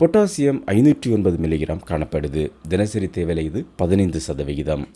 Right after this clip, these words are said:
மெக்னீசியம் பதினாறு புள்ளி எட்டு மில்லிகிராம் இருக்கு, தினசரி தேவையில இது நான்கு சதவிகிதம்,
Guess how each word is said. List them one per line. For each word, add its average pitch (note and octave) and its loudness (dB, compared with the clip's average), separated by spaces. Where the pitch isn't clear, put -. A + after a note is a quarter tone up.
மெக்னீசியம் D#3 2
பதினாறு D3 2
புள்ளி A2 0
எட்டு G2+ 2
மில்லிகிராம் D#2 0
இருக்கு, D2 -4
தினசரி G2+ 2
தேவையில F2 2
இது A2 -2
நான்கு F2 0
சதவிகிதம், D2 -6